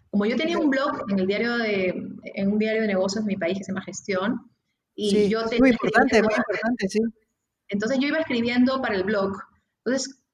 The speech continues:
Speaker 1: es, es, esos artículos del blog se convirtieron como que en la columna vertebral del libro. Eso te ayuda muchísimo. Entonces ya tienes como que la estructura base y lo que haces es organizarla, ¿no? Pero sí, efectivamente, es un locón. Te, necesita mucha disciplina, ¿no? Y, y mucho sacrificio, diría también,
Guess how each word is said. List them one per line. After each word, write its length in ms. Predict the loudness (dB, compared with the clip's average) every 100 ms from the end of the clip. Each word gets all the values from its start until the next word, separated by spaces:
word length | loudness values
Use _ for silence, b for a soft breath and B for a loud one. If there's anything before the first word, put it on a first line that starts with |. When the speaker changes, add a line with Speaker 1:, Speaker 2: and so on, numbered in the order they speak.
| _
Speaker 1:
es, 240 | -4 -4 -4
es, 200 | -4 -4
esos 260 | -2 -2 -2
artículos 540 | -2 -2 -2 0 0 2
del 140 | 2
blog 360 | 2 0 -2 -2
se 140 | -2
convirtieron 460 | 0 0 0 -2 0
como 200 | 0 0
que 60 |
en 60 | -2
la 80 | 0
columna 320 | 0 2 2
vertebral 420 | 0 -2 -2 -2
del 120 | -2 0
libro. 320 | 0 0 -4 -6
Eso 160 | -6 -4
te 100 | -4
ayuda 220 | -2 2
muchísimo. 640 | 2 2 0 -4 -6 -14
Entonces 240 | -12 -4 -2
ya 100 | 0
tienes 200 | -2 -2
como 180 | -2 0
que 80 |
la 60 | -2
estructura 360 | -2 -4 -2 -2
base 460 | -2 -2 -2 -6 -6 B B B
y 80 | -2
lo 160 | 0 0
que 80 | -2
haces 220 | -2 -2
es 120 | 0
organizarla, 800 | 0 -2 -6 -6 -4 -4 -4 -6
¿no? 100 | -6 -6
Pero 160 | -6
sí, 320 | -8 -2 0
efectivamente, 680 | 0 -4 -6 -2 -2 -2 -2
es 120 | -2
un 140 | 0 0
locón. 380 | 0 -4 -8 -10
Te, 80 | -14 -16 _ -4
necesita 280 | -2 0
mucha 220 | 0 0 0
disciplina, 720 | -2 -4 -4 0 2 2 -2 -4
¿no? 240 | -4 -2
Y, 320 | -6 -8 -12 -20 _ _
y 60 | 0
mucho 160 | 0 0
sacrificio, 640 | -6 -8 -8 -8 -6 -8
diría 240 | -6 -6
también, 260 | -8 -14 -18